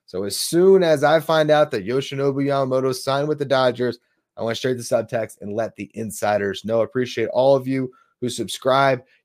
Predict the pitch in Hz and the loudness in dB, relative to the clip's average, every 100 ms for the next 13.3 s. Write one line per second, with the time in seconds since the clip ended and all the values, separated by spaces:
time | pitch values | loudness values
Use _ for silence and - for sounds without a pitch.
0 | - 117 117 110 - 127 120 131 120 - | -12 -4 -2 -4 -2 -2 0 -4 -4 -2
1 | 117 - - 170 165 160 _ _ _ 113 | -4 -4 -4 0 0 -2 _ _ _ -6
2 | 107 117 107 - 110 101 98 - - 95 | -4 -4 -4 -4 -4 -4 -6 -8 -18 -18
3 | - 107 101 - - 73 - _ _ _ | -10 -8 -8 -8 -8 -8 -10 _ _ _
4 | _ _ _ _ _ _ 185 233 240 214 | _ _ _ _ _ _ 4 6 6 4
5 | 190 127 90 - 95 - - - _ _ | 4 2 0 -8 -8 -8 -14 -16 _ _
6 | _ _ - 143 175 208 190 170 151 143 | _ _ -2 4 6 6 6 2 2 0
7 | - 135 123 120 107 - 123 120 113 107 | -2 -4 0 -2 -2 -6 -6 -4 -4 -4
8 | - 87 - - _ _ _ _ _ _ | -8 -18 -18 -20 _ _ _ _ _ _
9 | _ _ _ - 143 135 107 - 147 170 | _ _ _ -2 0 0 -6 0 4 6
10 | 160 139 107 175 175 175 139 123 117 127 | 4 -2 -6 -2 -2 -2 -4 -6 -2 0
11 | 147 147 147 143 131 165 190 175 185 180 | 0 -2 -2 -2 -2 -2 -4 -4 -6 -6
12 | 196 - 113 104 104 101 - - 120 139 | -10 -16 -14 -8 -6 -6 -10 -14 -4 0
13 | 175 208 | 2 2